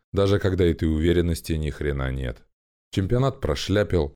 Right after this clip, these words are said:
тренера надолго в запасы посадят, но спуску не даст, все кишки вымотает. Да и отец, сама понимаешь, будет охренеть как интересно. От замелькавших перед мысленным взором картинок невольно расширяю глаза и громко сглатываю.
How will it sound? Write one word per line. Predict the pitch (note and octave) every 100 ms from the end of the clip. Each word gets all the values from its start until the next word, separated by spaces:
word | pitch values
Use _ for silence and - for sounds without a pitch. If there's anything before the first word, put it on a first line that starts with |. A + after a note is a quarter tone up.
| _
тренера | - B2+ A#2+ A2+
надолго | A2+ C3 A#2 D#2
в |
запасы | D2+ E2 D#2+ - -
посадят, | D2+ - F2 D2 - - _ _
но | G2+ G2
спуску | - A2 - G2+
не | G2+
даст, | F#2+ D2+ - _ _ _ _
все | - B2+
кишки | - A2+ - A#2
вымотает. | G2 E2+ C#2+ - C#2 C2 _ _ _
Да | F2+ F#2+
и | E2
отец, | D#2+ C#2 - F2+ - - _ _
сама | - C3+ C3
понимаешь, | E2 D2+ D2 D2 B1+ - - _
будет | G#2+ G#2 F#2
охренеть | F#2+ F#2 E2+ F2+ F2
как | D2 -
интересно. | C#2 - D2+ D#2 - B1+ B1+ _ _ _ _ _ _
От | - F#2
замелькавших | G#2+ A2 - B2+ - G2
перед | - G2+
мысленным | G2 G#2 - G2 F2
взором | E2+ F#2+ F2+
картинок | - D#2+ E2 G#2 G2 -
невольно | F2+ E2 E2 D#2 D2
расширяю | - E2+ D#2+ D2
глаза | E2+ D#2 D#2 E2+
и | D#2+
громко | E2+ E2 D#2+ D#2
сглатываю. | E2 F2 E2+ D#2 C#2 B1 A#1+